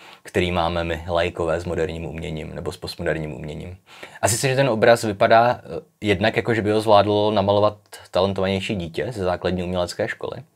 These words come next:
A opět, eh, Magritteův obraz je samozřejmě převratný. A já, já nejspíš chápu, co se snaží sdělit, tedy,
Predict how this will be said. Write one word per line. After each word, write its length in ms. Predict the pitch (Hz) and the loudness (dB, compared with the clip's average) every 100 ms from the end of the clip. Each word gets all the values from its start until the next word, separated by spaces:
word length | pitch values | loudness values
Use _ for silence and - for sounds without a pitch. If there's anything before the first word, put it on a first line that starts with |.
| _ _ _ _ _ 95 - | _ _ _ _ _ -18 -4
A 80 | - | 2
opět, 380 | 120 - 90 - - | 2 4 -2 -2 -10
eh, 100 | 98 - _ _ _ _ _ _ _ - | -10 -12 _ _ _ _ _ _ _ -4
Magritteův 500 | 117 101 107 110 95 | 2 4 4 0 -2
obraz 380 | 95 98 92 | 2 2 2
je 60 | 98 | -2
samozřejmě 360 | 101 92 95 90 | -2 -2 0 -2
převratný. 580 | - 90 95 - 71 - _ _ _ - | 0 2 0 -2 -16 -16 _ _ _ -2
A 80 | 110 | 2
já, 120 | 95 | 4
já 220 | 95 95 | 4 4
nejspíš 280 | 95 95 98 | 4 2 -2
chápu, 400 | - 87 95 82 | 4 4 4 0
co 120 | 80 | -6
se 140 | 85 80 | -8 -6
snaží 300 | 82 80 82 | -6 -6 -8
sdělit, 520 | 76 80 82 - - | -6 -4 -6 -8 -14
tedy, 240 | - - | -14 -14